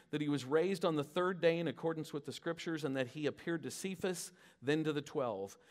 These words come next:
Then he appeared to more than five hundred brothers at one time,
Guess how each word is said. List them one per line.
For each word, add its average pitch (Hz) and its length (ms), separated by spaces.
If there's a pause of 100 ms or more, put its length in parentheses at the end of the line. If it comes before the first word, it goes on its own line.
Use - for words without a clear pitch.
(140)
Then 160 120
he 196 100
appeared 180 380
to 165 80
more 151 220
than 143 140
five 175 440
hundred 175 400
brothers 165 560 (200)
at 127 180
one 151 300
time, 117 460